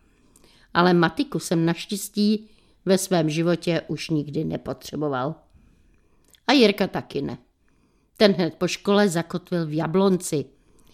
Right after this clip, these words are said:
kde veleúspěšně prodával naši bižuterii po celém světě.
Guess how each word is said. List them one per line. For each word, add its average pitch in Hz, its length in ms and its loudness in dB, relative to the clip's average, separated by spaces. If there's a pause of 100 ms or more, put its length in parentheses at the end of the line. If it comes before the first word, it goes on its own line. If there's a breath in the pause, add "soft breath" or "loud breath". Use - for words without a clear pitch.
(260 soft breath)
kde 180 300 4
veleúspěšně 208 960 2
prodával 185 560 2
naši 160 280 -2
bižuterii 175 840 -2 (480)
po 151 120 -2
celém 151 380 -4
světě. - 480 -12